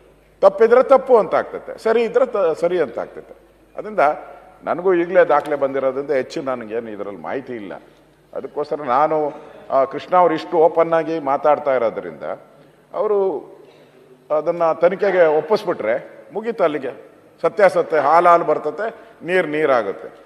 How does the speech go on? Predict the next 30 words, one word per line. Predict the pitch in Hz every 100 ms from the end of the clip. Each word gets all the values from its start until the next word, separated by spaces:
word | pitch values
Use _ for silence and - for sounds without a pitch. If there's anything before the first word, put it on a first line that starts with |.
| _
ಅದಕ್ಕೋಸ್ಕರ | - 180 185 170
ನಾನು | 143 127 156 127 104 - - -
ನಮ್ಮ | 104 139 160 143 123 - - -
ಪಾರ್ಟಿಯಿಂದ | - 135 135 143 117
ನಾನು | 110 104 113 117
ಕೂಡ | 110 95 92 - - _ _ _
ಇದನ್ನ | 165 180 165
ಅವರು | 147 139 120 101 - - - _ _ _
ತನಿಖೆಗೆ | 160 175 180 160
ಒಪ್ಪಿಸ್ತೇವೆ, | 143 139 - 135
ತಾವು | 135 131 127
ಹೇಳಿದ್ರೆ | 139 147 107 104 110 120
ತನಿಖೆಗೆ | 160 180 196
ಒಪ್ಪಿಸಿ, | 156 - - 160 - _ _ _ _ -
ಅದರಿಂದ | 131 147 139
ಸತ್ಯಾಸತ್ಯತೆ | 135 139 - 151 139 131 120 123
ಹೊರಗಡೆ | 117 123 131
ಬರಲಿ. | 117 113 120 - - _ _ -
ನಾವು | 90 127
ವಿರೋಧ | 131 147
ಪಕ್ಷದವ್ರು | 143 139 - 143 135
ಹೋಗೋದು | 139 135
ಬೇಡ, | 117 131 139 135 - - -
ಅವರು | 85 123
ಬ-, | 131 135
ಸರಿ | - 175 220
ಇರಲ್ಲ | 180 151
ಅದೆಲ್ಲ, | 120 131 131 98
ಅದೊಂದು | 110 143 143
ದೊಡ್ಡ, | 147 156